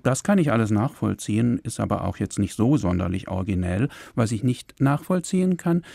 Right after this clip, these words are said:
ist daraus politische Rückschlüsse zu ziehen. Mit den Gefühlen der Menschen sollte die Politik überhaupt nicht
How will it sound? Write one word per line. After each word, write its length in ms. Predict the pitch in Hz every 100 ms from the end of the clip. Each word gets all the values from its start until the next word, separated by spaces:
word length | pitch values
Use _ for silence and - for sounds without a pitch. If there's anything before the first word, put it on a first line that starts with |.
| - -
ist 240 | 143 -
daraus 360 | 123 113 117 -
politische 560 | - 117 - 147 160
Rückschlüsse 540 | 165 226 - 95 - 85
zu 180 | - -
ziehen. 480 | - 98 85 87 - - -
Mit 180 | 123 113
den 140 | 110 104
Gefühlen 500 | 104 - 180 226 180
der 140 | 113
Menschen 480 | 98 95 92 - 107
sollte 320 | 110 113 -
die 100 | 107
Politik 560 | - 117 120 - 135 -
überhaupt 640 | 127 120 117 143 226 -
nicht 320 | 113 - -